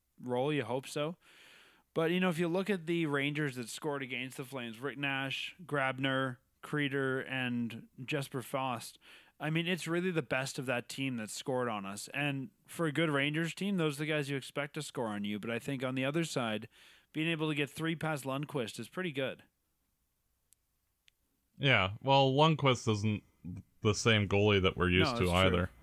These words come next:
Speaker 1: But we're not used to seeing him. And, and when you see him, you really appreciate that he is still a pretty good goaltender.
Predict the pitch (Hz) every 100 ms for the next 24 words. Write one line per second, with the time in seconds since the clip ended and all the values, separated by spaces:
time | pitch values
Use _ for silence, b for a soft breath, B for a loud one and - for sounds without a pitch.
0 | b b b _ 135 131 127 135 151 147
1 | 156 151 139 120 135 127 139 151 117 185
2 | 175 160 151 180 180 160 - 208 165 139
3 | 143 147 139 156 143 156 143 139 180 185
4 | - 175 135 - 143 120 117 113 113 117
5 | 113 87